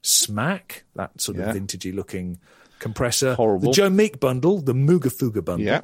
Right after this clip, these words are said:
Speaker 1: Classic Compressors bundle, Pultec bundle, Real Tape Suite, uh, X-Form, and the Voce bundle.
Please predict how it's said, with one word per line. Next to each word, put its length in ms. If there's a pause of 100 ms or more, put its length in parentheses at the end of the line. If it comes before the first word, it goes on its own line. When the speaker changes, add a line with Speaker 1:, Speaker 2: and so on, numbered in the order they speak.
Speaker 1:
Classic 320
Compressors 540
bundle, 560 (420)
Pultec 420
bundle, 480 (280)
Real 240
Tape 280
Suite, 500 (340)
uh, 180
X-Form, 720
and 220
the 180
Voce 580
bundle. 360